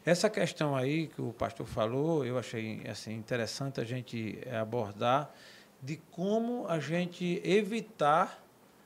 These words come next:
esses tipos de transtorno, pra chegar ao ponto de alguém tirar da cabo a sua própria vida, né? Isso, isso é uma, é um ponto que deve, deve ser muito tratado, bem, bem ressaltado,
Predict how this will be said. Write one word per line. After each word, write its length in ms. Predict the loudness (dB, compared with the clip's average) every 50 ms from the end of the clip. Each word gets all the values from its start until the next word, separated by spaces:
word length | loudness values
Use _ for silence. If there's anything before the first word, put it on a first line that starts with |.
| -20 -20 -20 -20 -20 -12 -4
esses 360 | -2 0 0 0 -2 -6 -10
tipos 320 | -8 -6 -6 -6 -6 -6 -8
de 80 | -8 -6
transtorno, 540 | -4 -4 -4 -4 -4 -6 -6 -6 -6 -6 -6
pra 120 | -4 -4 -2
chegar 300 | 0 0 0 2 2 2
ao 120 | 2 2
ponto 500 | 0 -2 -2 -2 -2 -4 -4 -6 -10 -10 -10 -14 -20 -20 -20 -20 -20 -16 -6
de 80 | -2 0
alguém 200 | 0 2 2 0
tirar 380 | -2 0 0 4 4 6 6 6
da 160 | 4 2 0
cabo 540 | 0 0 2 2 2 2 2 0 -2 -4 -2 -2
a 80 | -4 -6
sua 240 | -4 -4 -4 -4 -2
própria 360 | -2 -2 -4 -4 -4 -4 -6
vida, 420 | -6 -6 -6 -8 -8 -8 -10 -12 -14 -16 -20 -20 -20 -16 -14
né? 180 | -12 -12 -12 -14 -16 -20 -20 -20 -20 -20 -20 -16 -10
Isso, 400 | -6 -4 -4 -4 -4 -6 -8 -8 -6
isso 320 | -6 -6 -6 -6 -6 -4 -4
é 40 | -2
uma, 180 | -2 -2 -2 -2
é 40 | -2
um 100 | -4 -4
ponto 340 | -4 -4 -4 -2 -2 -4 -8
que 220 | -10 -8 -8 -4
deve, 560 | -2 0 0 0 -2 -4 -6 -6 -6 -6 -8 -8
deve 320 | -6 -4 -4 -4 -4 -6
ser 260 | -8 -4 -4 -4 -4
muito 480 | -4 -4 -2 -2 -2 -2 -2 -4 -6 -8
tratado, 640 | -4 0 0 0 0 0 0 2 2 2 0 -2 -6
bem, 260 | -6 -6 -6 -6 -6
bem 600 | -6 -6 -6 -6 -6 -6 -8 -8 -8 -10 -10 -10
ressaltado, 720 | -10 -8 -6 -4 -4 -4 -2 0 2 2 2 2 0 -4